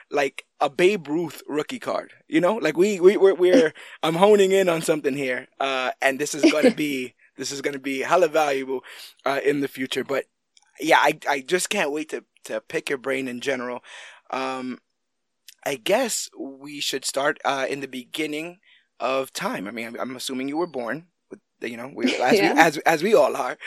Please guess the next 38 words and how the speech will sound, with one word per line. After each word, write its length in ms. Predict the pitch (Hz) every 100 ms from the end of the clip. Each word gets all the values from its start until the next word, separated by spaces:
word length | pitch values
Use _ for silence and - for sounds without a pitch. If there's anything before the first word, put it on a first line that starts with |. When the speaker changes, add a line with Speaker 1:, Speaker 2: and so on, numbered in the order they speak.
| - - - -
Speaker 1:
W-, 140 | 175
uh, 200 | - 208
what 160 | 202 247
are 80 | 370
some 200 | - 254
things 340 | 247 247 214
you 80 | 226
were 100 | 226
into 540 | - 196 208 214 202
as, 340 | - 196 190 185
uh, 60 | -
uh, 380 | 175 - 180 180
when 120 | 190
you 60 | 208
were 80 | 214
a 60 |
kid? 340 | - 311 - -
Uh, 200 | 139 131
T 140 | 131 151
V 120 | 147
shows, 340 | - 156 147
toys? 560 | - 127 139 147 143 - _ _ _ _ _ _ _ _ _ _ _ _ _ _ _ -
Speaker 2:
Oh 260 | 226 220
man, 400 | 196 202 196 196 - _
uh, 340 | 233 220 214 208
I 60 | -
really, 720 | 202 226 262 330 349 349 - _ _ _
like, 240 | 226 202 _ _ _ _ _ _ -
uh, 220 | 190 170 - _ _ _ _ _ _ -
I 120 | 254
liked 340 | 247 262 -
a 40 | 403
whole 140 | 381 254
variety 420 | 262 185 185 196
of 80 | 190
things. 220 | 185 190
I 40 | 208
liked, 320 | 208 196